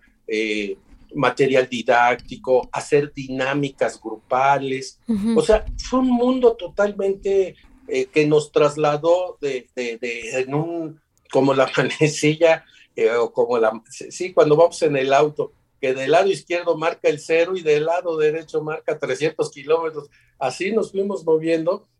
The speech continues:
Speaker 1: a una velocidad vertiginosa en ir adaptando nuevas posibilidades. Pero mi mayor desafío fue cuando tuvimos que trabajar con personas de otros países. Eh,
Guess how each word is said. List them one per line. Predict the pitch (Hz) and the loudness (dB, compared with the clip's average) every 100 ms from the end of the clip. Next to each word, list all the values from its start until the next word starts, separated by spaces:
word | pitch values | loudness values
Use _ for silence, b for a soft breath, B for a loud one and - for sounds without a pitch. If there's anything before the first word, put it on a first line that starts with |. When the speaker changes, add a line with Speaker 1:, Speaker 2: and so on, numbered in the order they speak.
| _ | _
Speaker 1:
a | - 123 | -6 0
una | 147 175 | 2 2
velocidad | 175 139 - 135 139 | 2 0 -2 0 0
vertiginosa | 151 147 - 117 123 120 117 143 185 _ b b | 2 -2 -6 -12 -4 0 2 4 2 _ b b
en | - 117 123 | -4 -4 0
ir | 143 156 - | 0 -2 -4
adaptando | - - 123 - - 135 131 135 135 | -8 -4 -6 -4 0 2 4 2 0
nuevas | 131 139 143 143 139 | 2 4 4 4 0
posibilidades. | - 120 113 113 110 117 120 120 113 - b b _ - | -4 -8 -6 -6 -4 0 4 4 2 -6 b b _ 4
Pero | 127 120 | 6 8
mi | 117 110 | 6 2
mayor | 104 98 113 135 | -2 -2 2 2
desafío | 240 254 269 - 196 156 143 151 | 2 -2 -6 -6 -6 0 2 0
fue | - 131 127 | -2 0 0
cuando | - 131 127 110 | 0 -2 -2 -6
tuvimos | 127 117 120 123 127 | -6 -8 -6 -4 -2
que | 123 | 0
trabajar | 120 127 117 107 - 113 - b b | 2 4 4 2 0 -4 -4 b b
con | - 113 | 2 2
personas | 104 113 110 120 110 110 135 - _ - | 4 2 4 4 4 4 -2 -6 _ -4
de | 113 123 | 4 6
otros | 120 107 - | 6 0 -6
países. | - 92 - - - - - _ _ _ | -10 -10 -12 -16 -14 -16 -18 _ _ _
Eh, | 147 127 120 113 107 107 107 101 104 | -2 -2 0 -2 0 -2 -4 -10 -14